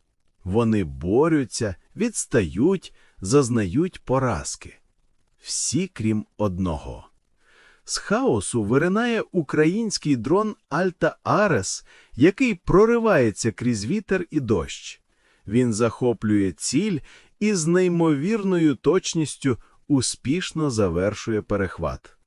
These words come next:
Тоді як інші прогресивні системи були приземлені погодою, український дрон довів свою абсолютну надійність і передові технології. Цей вражаючий результат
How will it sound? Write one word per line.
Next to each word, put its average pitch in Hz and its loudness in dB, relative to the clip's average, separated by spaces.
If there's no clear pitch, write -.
Тоді 110 2
як - 0
інші 226 2
прогресивні 113 0
системи 117 0
були 104 0
приземлені 95 -2
погодою, 139 2
український 180 2
дрон 208 2
довів 156 4
свою 170 0
абсолютну 151 0
надійність 147 0
і 196 -4
передові 185 0
технології. 143 -2
Цей 107 2
вражаючий 98 0
результат 90 -2